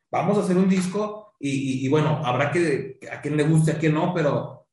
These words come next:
pero la idea es que, que la gente pueda escuchar el álbum completo y a lo mejor decir a cuál le gusta más y cuál le gusta menos, pero que pueda escuchar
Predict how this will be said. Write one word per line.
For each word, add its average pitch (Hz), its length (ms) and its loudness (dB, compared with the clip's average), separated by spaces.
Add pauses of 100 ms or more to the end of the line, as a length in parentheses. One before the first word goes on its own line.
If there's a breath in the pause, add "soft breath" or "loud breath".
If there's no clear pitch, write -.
pero 139 220 2
la 139 80 2
idea 151 340 2
es - 140 -6
que, 170 400 -4
que 127 140 -6
la 120 100 -4
gente 160 300 -2
pueda 165 180 0
escuchar 160 300 -2
el 160 120 2
álbum 165 300 4
completo 151 560 -2
y 131 340 -6
a 127 80 -6
lo 117 120 -4
mejor 147 260 -2
decir 160 240 0
a 151 100 2
cuál 156 120 2
le 156 60 2
gusta 156 300 0
más 151 240 -4
y - 60 -8
cuál 156 140 2
le 156 40 4
gusta 156 200 2
menos, 170 280 0
pero 143 220 -4
que - 80 -8
pueda 139 240 -8
escuchar 160 640 -8